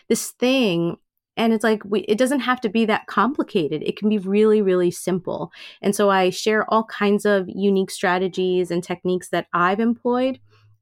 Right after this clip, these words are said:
that have helped me carve out the five minutes that I need to take a breath when my three kids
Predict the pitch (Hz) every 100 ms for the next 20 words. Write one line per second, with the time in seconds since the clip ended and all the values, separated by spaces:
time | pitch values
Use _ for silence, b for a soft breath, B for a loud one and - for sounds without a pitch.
0 | - 196 190 190 185 - _ _ - 220
1 | 202 190 208 208 190 208 254 196 190 -
2 | - 208 196 208 247 - _ - 170 196
3 | 175 170 - - 190 170 170 - - -
4 | - 185 180 175 170 170 160 - - 180
5 | 180 175 165 175 165 170 180 165 165 -
6 | 175 175 165 180 170 160